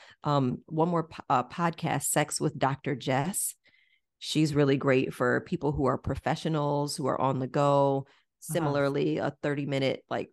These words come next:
Speaker 1: podcast episode. Sometimes she does it with her romantic partner, and they talk about so many great things related to sex.
Speaker 2: Great.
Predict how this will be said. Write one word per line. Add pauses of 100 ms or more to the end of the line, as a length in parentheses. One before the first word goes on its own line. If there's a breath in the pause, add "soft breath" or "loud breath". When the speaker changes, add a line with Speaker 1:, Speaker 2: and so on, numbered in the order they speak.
Speaker 1:
podcast
episode.
Sometimes
she
does
it
with
her (480 loud breath)
romantic
partner, (300 soft breath)
and
they
talk
about
so
many (160)
great
things
related
to
sex. (1500)
Speaker 2:
Great.